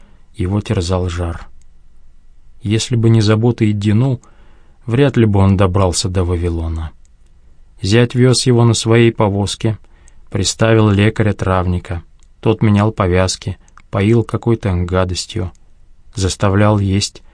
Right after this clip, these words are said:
заплесневелый хлеб. И помогло. Жар спал, опухоль на плече обмякла, краснота поблекла. Как-то к повозке подъехал Нереглиссар, спросил:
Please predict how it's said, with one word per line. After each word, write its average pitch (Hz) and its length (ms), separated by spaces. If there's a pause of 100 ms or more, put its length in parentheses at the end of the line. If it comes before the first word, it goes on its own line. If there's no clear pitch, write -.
(300)
заплесневелый 95 800
хлеб. 92 480 (1200)
И - 60
помогло. 127 720 (840)
Жар 107 320
спал, 101 460 (720)
опухоль 123 440
на 107 120
плече 110 340
обмякла, 104 640 (600)
краснота 98 560
поблекла. 90 760 (1300)
Как-то 113 340
к - 100
повозке 117 500
подъехал 110 540
Нереглиссар, 104 840
спросил: - 580